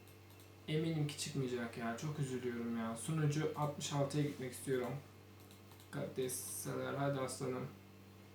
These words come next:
İki bin X P yeter artık ya. On bin Zula parası, güzel.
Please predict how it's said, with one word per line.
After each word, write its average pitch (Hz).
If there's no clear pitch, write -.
İki 190
bin 190
X 143
P 147
yeter 143
artık 143
ya. 127
On 180
bin 170
Zula 147
parası, 147
güzel. 156